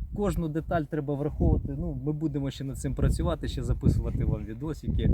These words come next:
І будемо копати тут і дивитися. Візуально я точно знаю, що побачимо. Тобто все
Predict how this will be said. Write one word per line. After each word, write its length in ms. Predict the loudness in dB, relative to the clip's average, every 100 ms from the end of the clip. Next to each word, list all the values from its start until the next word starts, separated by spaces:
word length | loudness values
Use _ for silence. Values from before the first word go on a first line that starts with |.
| 4 -2 -10 -12
І 240 | -10 -8 -8
будемо 400 | -6 -4 -4 -4
копати 580 | -4 -2 2 2 2 -2
тут 240 | -2 -2
і 60 | -2
дивитися. 540 | 0 0 -2 -2 -2
Візуально 440 | 0 2 2 2
я 160 | 2 0
точно 440 | 0 -2 -2 -4
знаю, 260 | -6 -2 -4
що 140 | -4 -12
побачимо. 580 | -8 -6 -6 -8 -18 -14
Тобто 240 | -16 -14
все 340 | -14 -2 -2